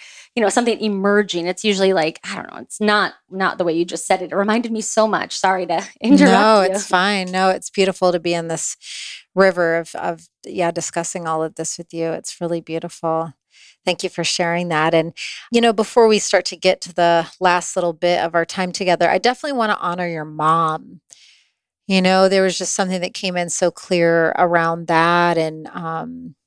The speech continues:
Speaker 2: you know, as you said, like, she was a great teacher in her own way.
Speaker 1: Yeah, she was the, my dad had a great ability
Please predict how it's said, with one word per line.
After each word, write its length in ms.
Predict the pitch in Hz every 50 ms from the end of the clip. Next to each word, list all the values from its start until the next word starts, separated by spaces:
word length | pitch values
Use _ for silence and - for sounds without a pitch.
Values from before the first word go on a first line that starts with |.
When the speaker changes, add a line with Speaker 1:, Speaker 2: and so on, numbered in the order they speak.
| _ _ _ _ _ - - _ _ - _ _ _ _
Speaker 2:
you 80 | 196 190
know, 80 | 185 180
as 200 | 170 175 165 175
you 100 | 185 175
said, 400 | - - - 185 185 190 185 185
like, 160 | 180 170 165
she 260 | - - - - 196
was 200 | 185 180 175 165
a 40 | 180
great 320 | 170 165 180 185 185 185
teacher 680 | - - 208 190 - - 202 190 185 180 180 175 175 175
in 200 | - 180 190 180
her 200 | 160 185 180 175
own 240 | 170 170 165 160 160
way. 500 | 165 160 170 185 185 165 147 147 143 147
Speaker 1:
Yeah, 220 | 160 185 185 170 - - _ _
she 200 | - - - 208
was 260 | 196 196 185 175 180
the, 420 | _ 185 185 185 175 175 170 165 - _ _ _ _ _ _
my 140 | 214 214 208
dad 300 | 214 240 254 269 277 - - _ -
had 180 | - 220 202
a 60 | 190 185
great 300 | - 175 196 196 202 -
ability 960 | 196 190 156 _ _ 190 190 185 180 185 175 175 160 - - - - - -